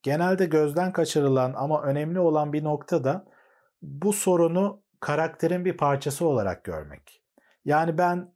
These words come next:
aslında sorunlu biri değilim. Daha doğrusu bende psikolojik bir hastalık yok, bir bozukluk yok. Ee, bu,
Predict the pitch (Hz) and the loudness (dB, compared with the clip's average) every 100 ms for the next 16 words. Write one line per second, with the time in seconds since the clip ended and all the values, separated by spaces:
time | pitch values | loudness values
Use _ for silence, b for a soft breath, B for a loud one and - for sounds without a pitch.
0 | _ _ _ - - 165 160 170 165 170 | _ _ _ -4 -2 0 -2 -2 2 2
1 | 170 170 170 175 175 185 135 120 151 - | 2 2 4 4 4 4 4 0 -6 -6
2 | - 139 147 147 143 139 139 139 143 139 | 0 2 2 2 2 0 0 0 0 -2
3 | - 143 139 139 135 139 139 143 139 143 | -2 0 -2 -2 0 0 0 -2 0 0
4 | 143 151 - - _ 131 131 127 131 - | 0 0 -8 -20 _ -8 -4 -2 -4 -8
5 | 135 143 156 - - b b b b - | -6 -4 -4 -8 -20 b b b b -8
6 | 131 123 131 165 202 196 | -2 -2 0 2 2 2